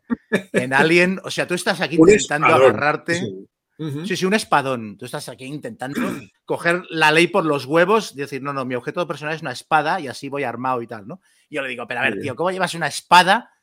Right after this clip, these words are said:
Speaker 2: en una partida de Alien en una nave espacial?". Y el tío me dice,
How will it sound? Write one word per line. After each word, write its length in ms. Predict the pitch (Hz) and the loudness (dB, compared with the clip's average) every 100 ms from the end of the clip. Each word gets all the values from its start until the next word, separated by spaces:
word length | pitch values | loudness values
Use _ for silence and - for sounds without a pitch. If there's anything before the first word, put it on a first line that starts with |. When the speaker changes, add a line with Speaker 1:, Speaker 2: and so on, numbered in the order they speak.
| _ _ _ | _ _ _
Speaker 2:
en 160 | 143 147 | -8 0
una 160 | 170 | 2
partida 260 | 165 151 160 | 2 0 -2
de 100 | 156 | 2
Alien 300 | 160 185 185 | 2 2 -2
en 100 | 151 | -8
una 160 | 160 160 | -4 -2
nave 200 | 160 165 | -2 -2
espacial?". 420 | - 123 139 117 | -6 -8 -8 -10
Y 40 | 127 | -12
el 80 | 139 | -6
tío 120 | 160 | -4
me 80 | 151 | -4
dice, 320 | 139 135 | -8 -10